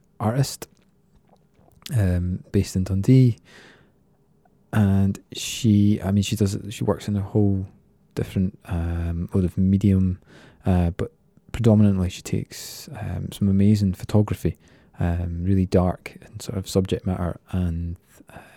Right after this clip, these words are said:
aesthetics. And sort of it's a studio setup, and she just has enough light to sort of pick out, um, the elements and the objects that she has, and her subjects are always really, um,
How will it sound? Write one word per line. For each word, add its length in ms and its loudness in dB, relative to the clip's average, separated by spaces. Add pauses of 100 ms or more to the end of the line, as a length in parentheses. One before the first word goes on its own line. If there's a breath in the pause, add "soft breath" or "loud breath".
(120)
aesthetics. 720 -10 (540 soft breath)
And 420 -4
sort 220 -8
of 80 -14
it's 120 -12
a 40 -16
studio 680 2
setup, 640 -2
and 480 -4
she 140 -16 (100)
just 440 -2
has 120 -10
enough 400 -2
light 300 0
to 80 -16
sort 180 -6
of 100 -18
pick 300 -6
out, 160 0 (760 loud breath)
um, 300 -4
the 120 -4
elements 400 -2
and 80 0
the 80 0
objects 420 -2
that 60 -10
she 100 -2
has, 360 -4
and 100 -6
her 60 -6
subjects 440 -6
are 60 -2
always 200 -2
really, 480 -2 (600 loud breath)
um, 560 -4